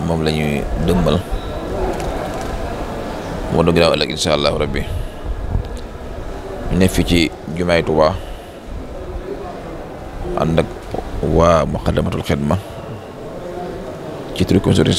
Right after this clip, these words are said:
organisation bi nga xam ne ñooy taxaw liggéeyu màggal gi fii ci jumaa ji, jëm ci sàmm wormay barab bi, ci lépp loo xam ne yàlla na fi,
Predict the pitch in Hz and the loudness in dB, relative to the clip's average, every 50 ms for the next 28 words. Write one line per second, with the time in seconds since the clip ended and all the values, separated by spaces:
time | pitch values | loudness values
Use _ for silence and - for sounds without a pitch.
0 | - - - - - 95 85 107 - 82 78 - - 67 67 73 78 80 - - | 2 0 2 2 4 4 4 4 4 4 4 4 2 2 2 2 2 2 2 2
1 | 78 78 76 73 - - - - - - - - - - - - - - - - | 0 2 0 -2 -2 -4 -8 -12 -12 -14 -14 -14 -14 -14 -14 -12 -12 -12 -12 -10
2 | 196 202 - - - - - - - - - - - - - - - - - - | -10 -10 -10 -10 -10 -10 -10 -10 -8 -8 -8 -6 -6 -6 -6 -6 -6 -6 -2 2
3 | - 90 90 90 87 - - 90 - 85 82 82 80 78 71 - - - - - | 4 4 6 6 4 4 2 2 4 6 6 6 6 4 2 0 -2 -6 -8 -8
4 | - - - - - - - - - - - - - - - - - - - - | -6 -6 -6 -6 -6 -6 -6 -6 -6 -6 -6 -8 -8 -10 -10 -10 -8 -8 -8 -8
5 | - - - - - - - - 98 - - - 85 82 - 113 - 87 87 85 | -8 -6 -6 -4 -2 0 2 2 4 6 6 6 6 4 4 4 4 4 4 2
6 | 78 78 92 - - 85 - - - 85 82 76 71 - - - - - - - | 0 0 -2 -2 -2 -4 -2 -2 0 2 4 4 2 2 0 -4 -4 -6 -6 -6
7 | - - - - - - - - - - - - - - - - - - - - | -6 -8 -8 -8 -6 -6 -6 -6 -8 -10 -10 -10 -12 -12 -10 -10 -6 -4 -2 0
8 | 92 95 95 92 101 - - 87 85 - - 95 95 95 92 90 87 87 90 90 | 4 4 6 4 4 2 0 0 0 2 4 4 4 4 4 6 6 6 6 6
9 | 87 85 87 98 107 107 - - - - - - - - 92 87 92 95 90 85 | 6 4 4 4 4 2 -4 -10 -12 -12 -12 -12 -10 -2 2 6 6 6 6 4
10 | - 76 98 123 - - - - - - - - - - - - 233 240 240 240 | 4 2 2 2 0 -6 -14 -16 -16 -16 -16 -16 -16 -14 -12 -10 -8 -8 -8 -8
11 | 233 - - - - - - - - - - - - - - - - - - - | -8 -10 -10 -10 -10 -10 -10 -10 -10 -10 -10 -10 -10 -10 -10 -10 -10 -10 -12 -12
12 | - - - - - - - 104 98 98 92 - - 90 90 87 - 90 85 85 | -10 -10 -8 -8 -8 -4 0 2 4 4 4 4 6 6 6 6 6 4 2 4
13 | 82 80 78 - - - - - - - - - 76 87 95 95 90 85 82 95 | 2 2 0 0 -4 -10 -14 -12 -10 -10 -6 0 4 4 6 6 6 4 2 2
14 | - 82 | 2 0